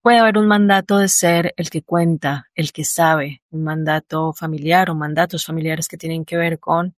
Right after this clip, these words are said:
tener que saber o tener que guardar secretos, o estar repitiendo relatos familiares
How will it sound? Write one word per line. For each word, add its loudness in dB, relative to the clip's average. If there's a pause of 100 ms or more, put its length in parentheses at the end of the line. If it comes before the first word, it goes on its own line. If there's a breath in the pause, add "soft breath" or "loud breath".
(100)
tener 2
que 0
saber 0 (360)
o -2
tener -4
que -4
guardar -2
secretos, -6 (260)
o 0
estar 0
repitiendo -4 (280)
relatos -2
familiares -4